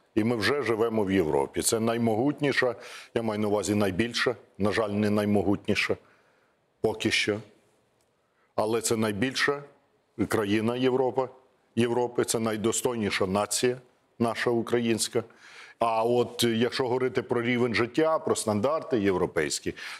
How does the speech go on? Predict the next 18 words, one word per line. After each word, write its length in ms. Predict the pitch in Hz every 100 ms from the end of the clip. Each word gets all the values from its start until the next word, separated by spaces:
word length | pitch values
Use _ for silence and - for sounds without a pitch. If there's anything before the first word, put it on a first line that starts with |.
| -
так, 260 | 143 -
е, 40 | 156 147 143
маємо 400 | 139 139 139 135
не 120 | 123
десь 280 | 117 131 -
там 180 | - 117
робити, 360 | 104 92 85 101
а 40 |
в 60 | -
себе 280 | 127 127
дома 460 | 95 104 110 104 98
зробити, 380 | 82 95 101 117
щоб 120 | 107
були 240 | 90 110
ці 140 | 117 98
стандарти 560 | - 95 92 113 -
життя 300 | 80 82 110
європейські. 720 | 110 90 71 76 82 - -